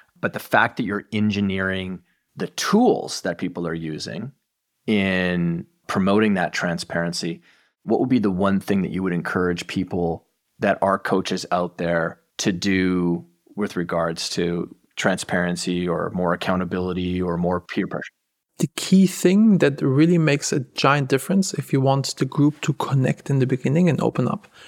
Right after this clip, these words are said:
Speaker 2: is the Lifeline exercise. And hush, hush, we're working on a Lifeline block right now, so you can use these Lifeline blocks inside of UpCoach. It's basically, you say, like, "Okay, I'm, I'm born in nineteen seventy-seven, I'm forty-five years old." And then you list three high points in your life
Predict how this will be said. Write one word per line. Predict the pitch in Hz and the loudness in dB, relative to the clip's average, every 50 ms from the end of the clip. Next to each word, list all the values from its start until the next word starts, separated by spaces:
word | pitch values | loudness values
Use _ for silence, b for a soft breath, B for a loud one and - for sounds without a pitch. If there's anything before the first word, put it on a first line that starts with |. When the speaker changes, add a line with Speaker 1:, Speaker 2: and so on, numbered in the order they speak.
| B B B B _ - | B B B B _ -6
Speaker 2:
is | - - - | -4 -4 0
the | - - 139 131 | 2 4 4 6
Lifeline | 127 117 95 85 143 147 - - 123 123 120 | 6 6 6 4 2 2 2 2 2 2 2
exercise. | - 123 - - 139 - - - - - - - - - - - _ _ _ _ - | 0 -2 -4 -4 -4 -4 -4 -4 -2 -2 -2 -4 -4 -6 -8 -10 _ _ _ _ -2
And | 123 117 117 127 - - - - - _ _ _ _ _ _ - | -2 0 0 -2 -4 -6 -10 -10 -12 _ _ _ _ _ _ -8
hush, | - 143 131 - | -6 -4 -2 0
hush, | - 151 147 - - | 0 0 0 0 0
we're | 139 | 0
working | 127 143 135 135 - 147 131 | 2 2 2 0 0 0 0
on | 123 127 | 2 2
a | 120 113 | 2 2
Lifeline | 117 120 113 117 131 - - - 127 120 120 | 2 2 2 2 0 0 0 0 0 0 0
block | - - - 87 - - | 0 0 0 0 0 0
right | - - - | -2 -2 -2
now, | - - - 156 | 0 -2 0 -2
so | 160 - - | -2 -2 -2
you | - | -2
can | - 131 123 123 | 0 0 2 2
use | 123 123 123 - | 2 0 -2 -2
these | - 139 - - | -4 -4 -4 -4
Lifeline | - - - - - - | -4 -6 -4 -4 -4 -2
blocks | - - 127 - - | -2 -2 -2 -2 -4
inside | - 131 - 117 | -2 0 0 0
of | 123 131 | 2 4
UpCoach. | - - - - 139 160 165 - B B B B B B B B B B _ _ - | 2 2 2 0 0 -2 -2 -4 B B B B B B B B B B _ _ -2
It's | - 123 - | 0 0 2
basically, | - 165 160 - 165 147 156 147 139 139 135 127 - - - _ _ _ - | 2 2 2 2 2 0 2 2 4 4 2 0 -2 -6 -12 _ _ _ -6
you | 151 | -6
say, | 139 - 143 | -2 2 2
like, | 127 131 135 | 2 2 2
"Okay, | 127 - - 123 | 0 0 0 2
I'm, | - - 127 127 123 120 - _ - | 2 2 2 0 0 -2 -4 _ -2
I'm | 135 131 135 127 123 | 0 2 2 2 2
born | 127 123 120 123 127 127 | 4 4 4 4 2 2
in | 127 127 | 2 2
nineteen | 123 123 131 127 - 139 | 2 2 2 0 0 -2
seventy-seven, | 131 - 120 - 127 - - - 156 160 - 160 | 0 0 0 0 0 0 0 2 2 2 2 2
I'm | 131 139 | 2 2
forty-five | - - 147 131 139 131 139 117 117 - | 0 0 0 0 0 0 0 -2 -2 -2
years | - 131 117 - | -2 -2 0 2
old." | - 156 180 190 190 B B B B B B B B B - | 4 2 2 2 -2 B B B B B B B B B -2
And | 139 135 | 0 2
then | 135 139 139 | 2 2 2
you | 135 139 | 2 4
list | 135 135 135 131 - - _ - | 4 4 2 2 0 -4 _ -12
three | - - - - 156 147 | -12 -2 0 2 4 4
high | 120 - - 131 156 165 | 4 2 2 2 2 2
points | - - 190 190 185 185 | 2 2 2 2 2 2
in | 185 185 | 2 2
your | 185 196 | 4 4
life | 190 190 180 208 208 - - - - - | 4 2 2 0 0 -4 -8 -14 -16 -18